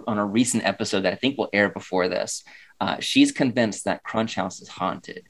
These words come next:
uh, that it has, like, really bad spirits around it, and, uh, she couldn't quite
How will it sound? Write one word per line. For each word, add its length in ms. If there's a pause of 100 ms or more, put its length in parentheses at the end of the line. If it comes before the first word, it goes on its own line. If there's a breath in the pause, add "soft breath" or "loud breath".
(360 soft breath)
uh, 320
that 120
it 80
has, 240
like, 200
really 340 (160)
bad 340
spirits 540
around 380
it, 180
and, 340
uh, 280
she 220
couldn't 440
quite 440